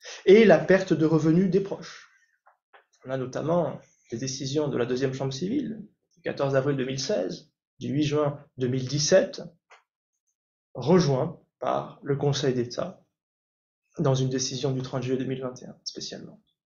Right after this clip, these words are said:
Et ce, en dépit même de la libre affectation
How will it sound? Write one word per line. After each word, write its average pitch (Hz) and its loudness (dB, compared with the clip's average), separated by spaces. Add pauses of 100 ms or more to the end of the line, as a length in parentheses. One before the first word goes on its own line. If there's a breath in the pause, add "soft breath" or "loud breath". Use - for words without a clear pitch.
(840 loud breath)
Et 190 8
ce, 311 6
en 175 6
dépit 175 4
même 233 4
de 156 2
la 147 4
libre 170 4
affectation 170 0